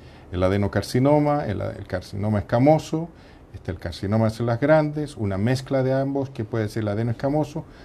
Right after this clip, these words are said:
los sarcomas y otro tipo de cáncer. Por lo tanto, es muy importante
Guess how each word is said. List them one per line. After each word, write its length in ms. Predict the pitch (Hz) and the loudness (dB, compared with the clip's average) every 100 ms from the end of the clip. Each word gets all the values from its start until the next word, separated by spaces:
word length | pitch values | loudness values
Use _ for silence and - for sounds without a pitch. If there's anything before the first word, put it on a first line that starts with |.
| - | -10
los 160 | - 113 | -4 -2
sarcomas 520 | - 117 139 135 135 | 0 0 2 2 2
y 60 | 120 | 2
otro 180 | 113 113 | 0 -2
tipo 220 | 110 107 | -2 -2
de 80 | 98 | -2
cáncer. 400 | - - - - - - - - | -4 -10 -14 -16 -20 -20 -12 -4
Por 100 | 123 | 0
lo 100 | 120 | 2
tanto, 320 | 131 117 120 | 0 0 -2
es 120 | 101 | 0
muy 460 | 104 120 151 180 160 | 2 4 4 4 2
importante 800 | 131 131 117 139 135 135 147 | 0 -2 0 -2 0 -2 -4